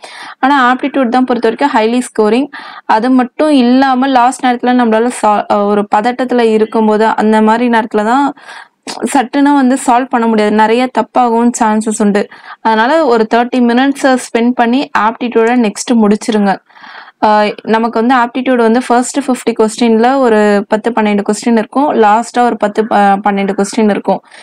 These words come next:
So, இப்படிதான் பிரிச்சு கொடுத்திருப்பாங்க. ரொம்ப தேடிட்டு தான் இருக்க தேவையில்ல. லாஸ்டா ஒரு fifteen questions அப்படிதான் இருக்கும், நடுவுல ஒரு fifteen questions. So, maximum aptitude வந்து முடிக்க பாருங்க. Because aptitude வந்து நம்ம என்ன பண்றோமோ அது வந்து correct ஆகும்.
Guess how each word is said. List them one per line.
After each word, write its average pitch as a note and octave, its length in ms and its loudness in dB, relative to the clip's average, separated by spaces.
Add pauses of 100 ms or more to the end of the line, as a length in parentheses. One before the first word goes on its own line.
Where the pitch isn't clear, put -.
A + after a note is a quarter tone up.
(160)
So, A#3 180 0
இப்படிதான் A3 380 0
பிரிச்சு B3 320 -2
கொடுத்திருப்பாங்க. A#3 440 0
ரொம்ப B3+ 240 0
தேடிட்டு A#3+ 360 0
தான் A3 140 2
இருக்க G#3 180 -2
தேவையில்ல. G3 280 0
லாஸ்டா A3 480 0
ஒரு A#3 120 0
fifteen A3 340 -4
questions G#3+ 460 -2
அப்படிதான் G3 260 0
இருக்கும், B3+ 260 -2
நடுவுல A3+ 280 4
ஒரு G#3+ 140 0
fifteen G3+ 340 -2
questions. G3 440 -4 (420)
So, A#3 160 0
maximum B3+ 540 2
aptitude B3 460 0
வந்து A3 200 2
முடிக்க A3 300 2
பாருங்க. A3 340 0
Because A3+ 360 0
aptitude A3+ 460 0
வந்து G#3+ 280 2
நம்ம A3+ 220 0
என்ன G#3 320 0
பண்றோமோ G3+ 320 -2
அது A#3 160 0
வந்து G3+ 280 0
correct G3 320 -2
ஆகும். F#3 380 -2